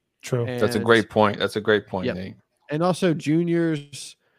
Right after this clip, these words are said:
Speaker 3: like, they're at that level, they're starting on their team, and they're getting you fantasy points for your college fantasy team, as well as being available for your N F L team, uh, pretty quickly.
Speaker 1: Okay. There we go. So juniors are where it's at.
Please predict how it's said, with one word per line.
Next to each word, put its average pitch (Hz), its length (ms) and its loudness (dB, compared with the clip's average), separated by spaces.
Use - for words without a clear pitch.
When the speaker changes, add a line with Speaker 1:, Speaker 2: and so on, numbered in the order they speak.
Speaker 3:
like, 135 260 -4
they're 135 220 -2
at 151 180 -2
that 143 120 -2
level, 123 240 0
they're 127 140 2
starting 120 400 -4
on 117 80 -6
their 117 120 -6
team, 113 380 -10
and 117 180 -10
they're 123 80 -4
getting 123 220 -4
you 123 80 -6
fantasy 123 320 -6
points 120 300 -8
for 131 280 -4
your 127 160 0
college 127 540 -2
fantasy 135 300 -6
team, 147 340 -4
as 120 180 -6
well 120 200 -2
as 120 100 -6
being 120 220 -8
available 117 360 -6
for 120 100 -12
your 113 100 -8
N 113 80 -10
F 113 120 -16
L 113 140 -10
team, 113 400 -12
uh, 110 180 -10
pretty 110 260 -8
quickly. - 340 -14
Speaker 1:
Okay. 170 260 -2
There 151 140 6
we 143 80 4
go. 185 120 6
So - 160 -4
juniors 147 480 6
are 147 180 8
where 139 200 6
it's 151 140 4
at. 208 260 8